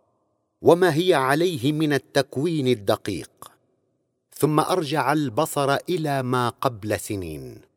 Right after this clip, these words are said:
لما كان جنينا في بطن أمه، وتساءل باحثا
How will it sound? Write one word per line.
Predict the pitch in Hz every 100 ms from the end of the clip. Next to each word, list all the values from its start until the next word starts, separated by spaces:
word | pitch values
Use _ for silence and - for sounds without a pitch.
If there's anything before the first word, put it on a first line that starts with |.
| _ _ _ _ -
لما | 127 160 160
كان | - 185 170 160
جنينا | 143 147 170 160 151 135
في | 120 151 135
بطن | 143 - 127 131 127
أمه، | 104 80 69 - _ _ _ _
وتساءل | - 127 - 117 - 139 127 - 127 117
باحثا | 101 123 127 110 117 - 117 110 107